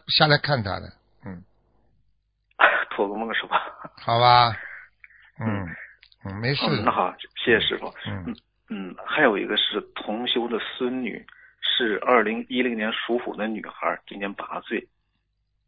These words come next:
Speaker 1: 想看什么？
Speaker 2: 她生下来就是他是，他是，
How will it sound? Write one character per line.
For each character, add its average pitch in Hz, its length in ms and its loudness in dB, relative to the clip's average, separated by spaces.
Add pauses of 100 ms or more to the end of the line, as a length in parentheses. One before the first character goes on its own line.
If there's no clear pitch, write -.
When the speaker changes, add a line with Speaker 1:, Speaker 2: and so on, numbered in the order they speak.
(160)
Speaker 1:
想 123 220 0
看 156 200 10
什 139 100 6
么？ 139 80 8
Speaker 2:
她 151 200 12
生 131 300 0
下 123 120 4
来 104 120 0
就 104 120 -8
是 - 340 0 (1120)
他 - 120 -8
是， - 140 -6 (420)
他 - 140 -4
是， 120 80 -4